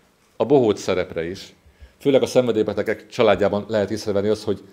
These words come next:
gyakran a legfiatalabb gyermek lesz az, aki elkezd bohócként viselkedni. Hoztam is ide egy talán jól ismert közszereplőt, aki már nem él. Hogy hívják őt? Robin Williams. Tudjátok, hogy hogyan halt meg Robin Williams? Öngyilkos lett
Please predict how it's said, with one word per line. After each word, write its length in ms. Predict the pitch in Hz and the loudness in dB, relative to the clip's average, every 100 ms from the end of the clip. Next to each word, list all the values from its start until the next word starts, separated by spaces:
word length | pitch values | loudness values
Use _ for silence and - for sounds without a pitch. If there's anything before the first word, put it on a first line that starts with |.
| _ - | _ 0
gyakran 240 | 123 120 | 0 2
a 40 | 113 | 4
legfiatalabb 600 | 120 - 117 101 101 92 | 2 2 0 2 0 2
gyermek 340 | 104 95 95 | 0 0 -4
lesz 220 | 95 90 | -4 -4
az, 100 | 95 | -4
aki 160 | 92 110 | -4 0
elkezd 320 | 101 98 87 | -2 -2 -4
bohócként 480 | 104 98 98 98 87 | -2 -2 -4 -8 -8
viselkedni. 680 | 95 - 107 107 113 127 127 - _ _ _ | -8 -4 -4 -4 -6 -6 -10 -20 _ _ _
Hoztam 320 | - 123 113 | -2 2 2
is 140 | 107 - | 0 -2
ide 140 | 101 | 0
egy 380 | 95 95 - - _ _ _ _ _ _ _ _ | 2 0 -6 -20 _ _ _ _ _ _ _ _
talán 200 | 117 110 | 2 6
jól 160 | 127 120 | 6 6
ismert 340 | 113 101 98 | 0 -4 -4
közszereplőt, 640 | 120 113 107 98 95 95 | -4 -4 -4 -4 -4 -6
aki 160 | 98 104 | -6 -6
már 200 | 98 98 | -4 -4
nem 160 | 104 98 | -2 -2
él. 80 | |
Hogy 140 | 95 104 | -2 -4
hívják 340 | 120 123 107 | 0 0 0
őt? 260 | 90 90 - _ _ _ _ _ _ _ _ _ _ _ _ _ - | -6 -8 -16 _ _ _ _ _ _ _ _ _ _ _ _ _ -4
Robin 280 | 117 117 101 | 0 2 2
Williams. 340 | 107 95 95 | 2 0 2
Tudjátok, 260 | 123 120 120 | 2 2 2
hogy 160 | 120 - - | 0 -4 -2
hogyan 260 | 123 127 113 | 2 4 4
halt 200 | 120 123 | 2 0
meg 100 | 113 | -4
Robin 240 | 113 120 | -4 -4
Williams? 400 | 131 131 98 85 - - - - _ _ _ 151 143 - - _ - - - - | -2 -2 -2 -8 -16 -20 -20 -20 _ _ _ -20 -20 -20 -20 _ -20 -20 -20 -10
Öngyilkos 440 | 120 110 98 98 | -8 -6 -6 -6
lett 280 | 98 92 | -4 -6